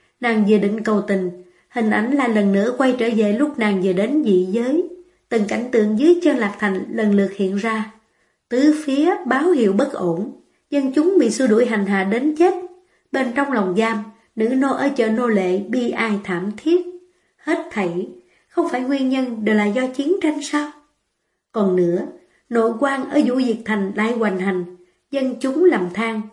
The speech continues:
cũng bởi vì chiến tranh. Quân gia, thân là trụ cột chống đỡ quyền triều, lại tham ô hối lộ, chung quy rồi sẽ có ngày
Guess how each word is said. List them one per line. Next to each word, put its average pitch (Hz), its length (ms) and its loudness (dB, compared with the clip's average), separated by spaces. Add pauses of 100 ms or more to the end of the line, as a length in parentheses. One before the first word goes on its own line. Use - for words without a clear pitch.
cũng 247 200 -4
bởi 208 300 0
vì 202 200 0 (120)
chiến 269 260 -2
tranh. 220 180 -2 (840)
Quân 247 260 -2
gia, 226 340 -4 (320)
thân 311 200 4
là 208 200 -2
trụ 202 160 4
cột 196 400 -2
chống 330 260 4
đỡ 214 220 2
quyền 180 240 -2
triều, 175 200 2 (380)
lại 220 320 -2
tham 262 240 -4
ô 254 180 -2
hối 349 280 4
lộ, 170 320 0 (460)
chung 262 200 -2
quy 233 200 0
rồi 214 260 0
sẽ 226 260 -4
có 359 100 6
ngày 196 380 -2